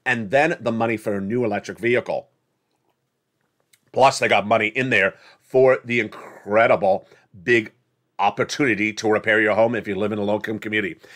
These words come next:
That is the first of three clusters in the Build Back Better Act going to the finish line.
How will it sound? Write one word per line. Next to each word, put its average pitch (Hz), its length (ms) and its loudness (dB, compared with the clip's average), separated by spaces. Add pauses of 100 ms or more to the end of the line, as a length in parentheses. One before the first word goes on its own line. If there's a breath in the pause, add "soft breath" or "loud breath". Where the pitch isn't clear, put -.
(140)
That 139 180 0
is 202 100 0
the 165 80 -2
first 139 220 0
of 107 80 -8
three 107 160 0
clusters 104 380 0
in 117 180 -8
the 104 80 -4
Build 92 240 -4
Back 92 180 -2
Better 92 220 -2
Act 87 240 -4 (260 loud breath)
going 113 280 2
to 110 80 -10
the 90 80 -8
finish 107 320 -6
line. 80 220 -6